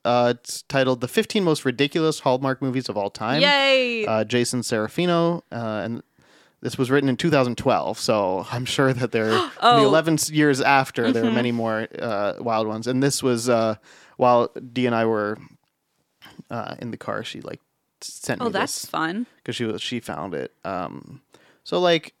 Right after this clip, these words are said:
Speaker 1: <laughs> there's ones like Oliver's Ghost.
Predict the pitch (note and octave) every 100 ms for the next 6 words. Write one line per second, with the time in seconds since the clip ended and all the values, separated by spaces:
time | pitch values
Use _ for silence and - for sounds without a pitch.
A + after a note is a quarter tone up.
0 | _ _ _ _ _ _ _ - - -
1 | - _ _ _ _ _ _ _ - -
2 | _ D3+ D3+ D3 D#3+ D#3 C3 B2+ - -
3 | _ A2 C3+ C#3 C3+ B2+ A2 A#2+ A2 E2+
4 | - -